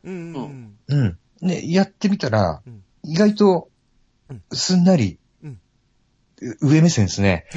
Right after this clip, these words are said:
Speaker 1: <laughs>
Speaker 2: 違うな。違うな。これ違うな。ポケモンさんにはそういうことじゃないんだよね。あの、<laughs>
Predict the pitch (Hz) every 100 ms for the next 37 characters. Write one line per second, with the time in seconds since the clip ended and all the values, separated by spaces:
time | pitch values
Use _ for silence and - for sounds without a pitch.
0 | 165 196 220 - - 165 135 127 92 -
1 | 175 180 156 151 135 113 101 175 170 180
2 | 175 160 127 - - 139 202 190 185 180
3 | 170 165 156 110 127 117 123 _ _ _
4 | _ - 123 90 92 92 82 80 101 107
5 | - - 170 - 95 113 - - 135 -
6 | - - - -